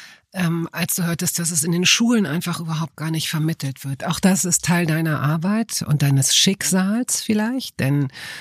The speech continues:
du bist nicht nur Betroffener, musst klarkommen mit dem, was du erlebt hast, sondern du hast dadurch dir auch selbst eine Aufgabe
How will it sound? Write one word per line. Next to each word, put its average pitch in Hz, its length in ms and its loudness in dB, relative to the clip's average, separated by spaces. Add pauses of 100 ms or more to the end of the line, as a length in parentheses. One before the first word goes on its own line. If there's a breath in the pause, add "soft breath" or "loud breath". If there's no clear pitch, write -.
(120 loud breath)
du 160 80 -2
bist 156 320 0
nicht 165 240 2
nur 156 580 0
Betroffener, 170 640 2
musst 156 280 0 (180)
klarkommen 147 840 -2
mit 143 220 -4
dem, 147 180 0
was 147 100 -2
du - 100 -4
erlebt 139 360 -4
hast, 160 160 0
sondern 151 360 2 (420 loud breath)
du 160 100 4
hast 160 220 2
dadurch 165 480 0
dir 160 180 0
auch 131 80 -2
selbst - 280 -2
eine 143 120 2
Aufgabe 135 640 0